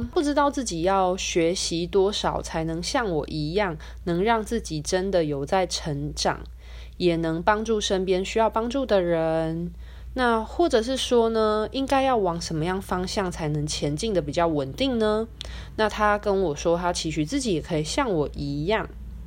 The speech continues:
那这个问题的话呢，我觉得有三个部分。第一个部分的话是学习什么，然后以及有没有什么学习的方向。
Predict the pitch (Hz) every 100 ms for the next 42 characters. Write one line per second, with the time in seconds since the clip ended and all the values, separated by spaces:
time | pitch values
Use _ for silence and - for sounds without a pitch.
0 | - - - - - - 294 302 339 392
1 | 320 339 294 220 196 226 254 226 196 165
2 | 156 160 156 156 151 143 151 147 - 196
3 | 208 185 208 208 196 196 233 196 196 202
4 | 208 185 175 190 180 196 175 156 143 139
5 | 160 - - - - - - - - -
6 | - 202 226 - 220 220 240 - - -
7 | 170 151 151 - - 202 190 208 156 156
8 | 151 151 151 160 175 175 151 143 165 190
9 | 202 208 - 262 269 311